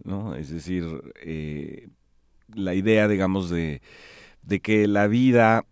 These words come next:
Eh, puede estar hecha de lo que dice el narrador, de rechazos, de, de, de la incredulidad que le llama esto de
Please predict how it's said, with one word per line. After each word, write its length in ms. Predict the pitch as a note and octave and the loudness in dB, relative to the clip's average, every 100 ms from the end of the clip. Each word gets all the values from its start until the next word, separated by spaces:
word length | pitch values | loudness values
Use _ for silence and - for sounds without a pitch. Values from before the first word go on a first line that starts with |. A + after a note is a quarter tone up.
| _ - | _ -4
Eh, 680 | F#2 F2 E2 D#2+ D#2+ D#2 - _ _ - _ _ _ | -2 -2 -2 -4 -6 -8 -14 _ _ -20 _ _ _
puede 240 | - A2+ A2 | 2 4 4
estar 300 | - A2+ A2 | 4 4 4
hecha 300 | G#2+ - G#2 | 4 2 2
de 280 | G#2+ A2 G#2+ | 6 6 6
lo 160 | G#2 | 2
que 140 | - F2+ | -2 -4
dice 300 | G2+ G2 G2+ | -4 -4 -2
el 80 | G2 | 0
narrador, 520 | G2 A#2 C3+ F3 C3 | 0 0 0 0 0
de 260 | F#2+ E2+ D2+ | 0 0 -4
rechazos, 880 | D2+ E2 - F2+ G#2 G#2+ G2 D2+ | -8 -8 -6 -4 -4 -6 -8 -8
de, 500 | D#2+ D2+ D2+ B1+ - D2+ | -8 -6 -8 -10 -12 -12
de, 640 | D#2 E2 D#2 D2+ D2 C#2 - | -6 -6 -4 -6 -8 -10 -10
de 300 | D#2+ E2 D#2+ | -8 -6 -4
la 140 | E2 | -4
incredulidad 800 | E2+ F2+ F2 F#2 F#2 F#2+ G#2+ G2+ | -4 -4 -2 0 0 2 0 -2
que 100 | G2 | -6
le 120 | F2 | -4
llama 400 | E2+ F2 F2 E2 | -4 -4 -4 -6
esto 280 | D#2+ - D#2+ | -8 -10 -10
de 200 | C2+ | -10